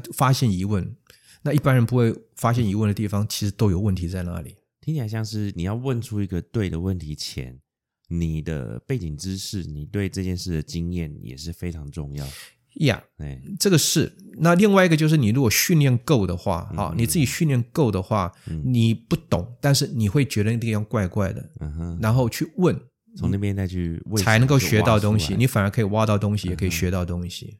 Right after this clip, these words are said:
Speaker 2: 嗯哼，就那种还有对资讯的敏锐度这样。
Speaker 1: 对，没错。
Speaker 2: 嗯，哎，真的是差很多哎，一样的一个个案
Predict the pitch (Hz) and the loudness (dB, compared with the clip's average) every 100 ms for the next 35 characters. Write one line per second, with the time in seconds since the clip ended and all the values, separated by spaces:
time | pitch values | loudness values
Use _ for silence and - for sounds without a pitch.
0 | - 80 82 85 73 - 107 98 - _ | -12 -10 -8 -10 -10 -6 -4 -4 -8 _
1 | - 104 95 101 87 101 98 98 80 69 | -4 -4 0 -4 -2 -4 -4 -6 -6 -6
2 | 69 82 78 78 71 - 104 85 - 95 | -6 -6 -6 -10 -6 0 2 2 -2 -4
3 | 90 101 95 - 101 98 78 85 117 135 | -4 -6 -8 -8 -6 -6 -6 -6 -6 -6
4 | 98 101 - 95 78 67 73 69 67 76 | -6 -8 -8 -8 -8 -8 -8 -8 -12 -6
5 | 90 98 87 78 76 82 - 107 92 90 | -4 -2 -4 -8 -8 -8 -8 -8 -8 -10
6 | 82 | -14